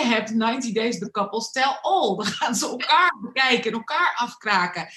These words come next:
En ze hebben ook ninety days live. Dan heb je hele shows waar ze live met elkaar zo ongeveer op de vuist gaan. Of huilen, of weet ik veel. En dan extra gasten gewoon invliegen. Echt, Naida, it's the gift that keeps on giving.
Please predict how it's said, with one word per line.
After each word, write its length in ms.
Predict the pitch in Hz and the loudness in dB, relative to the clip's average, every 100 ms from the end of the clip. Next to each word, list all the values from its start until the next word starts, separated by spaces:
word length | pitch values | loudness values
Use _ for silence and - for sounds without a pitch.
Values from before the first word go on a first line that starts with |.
| - - | -20 -10
En 120 | 262 | -6
ze 120 | 285 | -2
hebben 200 | 311 302 | 0 2
ook 80 | 302 311 | 0 0
ninety 260 | 320 302 | -2 -4
days 220 | 311 320 | -4 -4
live. 580 | 302 359 440 262 196 - _ _ | 0 2 4 2 0 -8 _ _
Dan 160 | - 311 | -6 -4
heb 120 | 330 | -2
je 140 | - - | -2 -2
hele 220 | 320 320 | 0 0
shows 800 | 349 - 440 427 415 - - - - - - - | 2 2 0 0 -4 -6 -10 -12 -8 -8 -8 -6
waar 200 | 320 339 | -4 -2
ze 160 | 359 | -2
live 760 | 311 311 349 466 - - - - | 0 2 4 2 -4 -18 -18 -14
met 140 | - 311 | -6 -4
elkaar 260 | 349 330 | 0 0
zo 140 | 330 320 | 0 -2
ongeveer 220 | 302 311 | -6 -8
op 60 | - | -8
de 120 | 311 | -6
vuist 360 | - 392 427 - | 0 2 2 0
gaan. 400 | 294 240 208 202 | 2 4 4 -2
Of 200 | 262 262 | -4 0
huilen, 440 | 277 403 392 320 - - | 4 4 4 0 -2 -6
of 80 | 254 | -8
weet 160 | 294 339 | -6 -6
ik 140 | 392 | -6
veel. 160 | - 214 | -2 -2
En 100 | 233 | 0
dan 140 | 254 | 0
extra 320 | 277 - - | -2 -4 -2
gasten 400 | 254 359 392 247 | 0 2 2 0
gewoon 220 | - 254 202 | 0 0 2
invliegen. 640 | 220 196 185 170 160 - - 180 - _ | -2 0 -2 -2 -6 -10 -14 -16 -16 _
Echt, 300 | - 294 302 | 0 0 2
Naida, 480 | 247 226 294 320 - | 0 0 2 2 2
it's 220 | 233 - | -2 -4
the 200 | 185 175 175 | -2 -4 0
gift 460 | 240 294 294 - - | 0 0 -4 -14 -8
that 220 | 208 202 | -8 -6
keeps 420 | - 240 240 - | -4 -4 -4 -8
on 400 | - 190 170 311 | -4 0 2 2
giving. 880 | - 226 - 202 220 214 160 160 139 | 2 -4 -4 -4 2 2 0 -4 -10